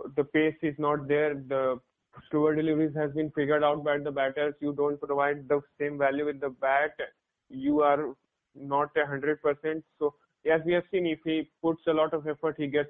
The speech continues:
injured. So, yeah, that's why I wanted C S K to release Bravo, 'cause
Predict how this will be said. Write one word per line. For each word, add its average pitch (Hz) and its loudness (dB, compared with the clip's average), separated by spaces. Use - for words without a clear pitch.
injured. 139 0
So, 131 -6
yeah, 165 0
that's 185 0
why 208 2
I 190 2
wanted 156 -2
C 190 -4
S 180 -10
K 185 -2
to 185 -4
release 180 -2
Bravo, 170 0
'cause 165 -4